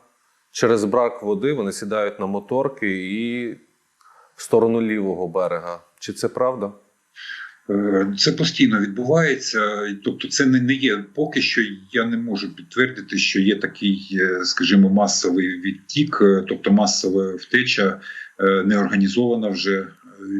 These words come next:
Speaker 2: їм не вистачить. Звичайно, що двадцяти тисячам не вистачить ніяких моторних човнів, ніяких човнів взагалі, тому що коли хтось тікає вже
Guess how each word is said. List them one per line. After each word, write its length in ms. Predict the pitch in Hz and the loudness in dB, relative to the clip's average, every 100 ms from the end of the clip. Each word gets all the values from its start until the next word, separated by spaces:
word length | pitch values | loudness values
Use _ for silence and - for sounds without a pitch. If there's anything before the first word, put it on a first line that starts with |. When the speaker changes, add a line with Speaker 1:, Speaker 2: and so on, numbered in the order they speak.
| 101 | 0
Speaker 2:
їм 200 | 113 107 | 2 4
не 100 | 110 | 4
вистачить. 480 | 104 90 - - 85 | 2 0 0 -8 -8
Звичайно, 400 | 92 - 98 95 | -2 2 2 2
що 160 | - | -2
двадцяти 380 | 87 98 - 104 | -6 -4 -2 2
тисячам 400 | 135 131 113 104 | 2 0 0 4
не 100 | 101 | 6
вистачить 460 | 101 95 - - 87 | 4 0 -2 -4 2
ніяких 440 | 98 92 - - | 2 2 -2 -6
моторних 420 | 98 - 95 95 | -4 0 0 0
човнів, 420 | - 104 131 160 - - - - - - | -2 0 4 4 2 -10 -8 -6 -6 4
ніяких 360 | 98 101 98 90 | 6 6 4 0
човнів 320 | 101 98 98 | 4 4 4
взагалі, 380 | 90 95 117 151 | 2 0 2 2
тому 240 | 101 98 | 4 2
що 240 | - 95 90 - - - - | 4 -2 -4 -12 -20 -12 0
коли 180 | 107 101 | 4 4
хтось 260 | 117 98 | 2 0
тікає 440 | - - 107 101 95 | -2 0 2 2 0
вже 320 | 87 95 | -2 -4